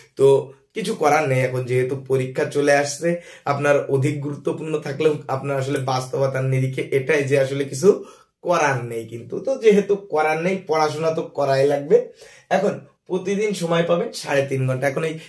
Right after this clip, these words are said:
সাড়ে তিন ঘন্টা রোজা থেকে আসলে বইয়ের পিছনে দেওয়া খুবই easily, but আমি আপনাদের যে ট্রিক্সটা বলে দিচ্ছি, এই ট্রিক্সটা ফলো করলে আশা করা যায় আশানুরূপ ফলাফল পাবেন। বেশি প্যারা নেবেন না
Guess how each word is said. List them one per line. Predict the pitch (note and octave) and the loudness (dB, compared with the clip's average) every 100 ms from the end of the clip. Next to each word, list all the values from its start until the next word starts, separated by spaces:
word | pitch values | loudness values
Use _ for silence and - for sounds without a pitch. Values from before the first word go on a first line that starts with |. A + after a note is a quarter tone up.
| - | -18
সাড়ে | - C#3 C#3+ D3 | -10 0 4 4
তিন | E3 E3+ | 2 0
ঘন্টা | E3+ F3 E3+ C3+ B2 | 0 2 2 2 2
রোজা | C3 C3+ C#3 C3+ | 4 4 4 2
থেকে | D#3+ E3 F#3 B2+ | -2 0 2 2
আসলে | B2 C3 B2+ B2+ - - _ | -2 -4 -2 -4 -6 -14 _
বইয়ের | B2 C3+ C#3+ D3+ | 0 6 8 8
পিছনে | E3+ E3 E3+ E3 | 4 -4 -2 0
দেওয়া | C#3+ C3 B2+ D#3 E3 - _ _ | 2 2 2 2 0 -10 _ _
খুবই | - D#3 E3+ A#3+ B3 - - | -12 -8 -2 -2 -4 -8 -6
easily, | A#3 F3 C#3+ - - - - | -2 0 -2 -4 -14 -16 -4
but | C3 - - _ _ | -4 -4 -18 _ _
আমি | D#3 A3 B3+ | -2 2 2
আপনাদের | A3+ A3+ G#3 | 2 2 4
যে | F3+ F#3 | 2 0
ট্রিক্সটা | D3 C3 B2+ - B2+ | -2 -6 -4 -2 0
বলে | B2+ B2+ | 2 2
দিচ্ছি, | B2+ B2+ G3 - - | 0 -6 -8 -6 0
এই | G3 F#3+ | 2 2
ট্রিক্সটা | F#3+ G3 - F#3+ F#3+ | -2 -6 -2 -4 -2
ফলো | D3 D3+ | 0 0
করলে | D#3 F3+ G3 - - - - | 2 4 4 2 -12 -14 -10
আশা | E3 F#3+ | -6 -4
করা | F#3+ F#3 | 2 4
যায় | F3+ F#3 - | 4 2 0
আশানুরূপ | C#3 C3 D3+ E3 F#3 - - | -4 -2 -2 2 0 -2 -2
ফলাফল | C#3 C3 B2+ A2+ | 0 0 -2 -6
পাবেন। | - - D2+ - - _ - | -10 -14 -14 -18 -20 _ -2
বেশি | F3 G3+ B3 | 2 2 2
প্যারা | - D3+ C3 | 2 2 2
নেবেন | A#2+ A#2+ | -4 -8
না | B2+ C3 | -10 -18